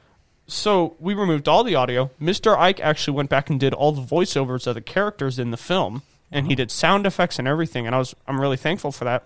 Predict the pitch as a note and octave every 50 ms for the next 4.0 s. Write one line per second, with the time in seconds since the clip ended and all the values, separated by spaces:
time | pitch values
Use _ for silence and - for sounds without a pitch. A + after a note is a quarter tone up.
0 | - G#2+ E2+ E2+ F2+ F2+ F2 F2 F2 _ _ _ _ _ _ - - C#3+ D3 D3+
1 | D#3+ D#3+ E3 E3+ E3 - - - - - _ _ _ _ _ _ _ _ _ -
2 | D3 E3+ F#3 A3+ G3+ F3+ - - E3+ D#3 - - F#3+ F#3 E3 D3 D3 D#3 D#3 D#3+
3 | D#3 C#3+ C3 D3 D3+ - - F#3 F3 D#3 D3 C#3 C3+ B2+ C#3+ C3+ C3+ D3 D3